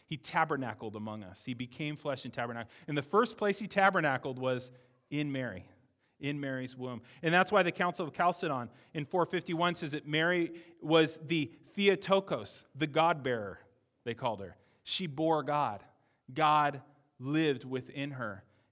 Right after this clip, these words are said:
God, he, she carried God. And that's why Elizabeth in verse forty-two says,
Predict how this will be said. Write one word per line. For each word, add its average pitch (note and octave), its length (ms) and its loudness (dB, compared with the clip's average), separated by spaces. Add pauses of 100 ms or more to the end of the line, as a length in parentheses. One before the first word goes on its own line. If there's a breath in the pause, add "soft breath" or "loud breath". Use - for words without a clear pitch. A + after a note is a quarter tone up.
(100)
God, C#3 260 2
he, D3+ 200 -6
she E3 260 -6
carried D#3 480 -4
God. D3+ 180 6
And D#3 60 0
that's F#3 180 6
why F#3 140 6
Elizabeth E3 560 2
in D3 100 -4
verse D3 260 -4
forty-two E3 540 -4
says, C#3+ 300 -2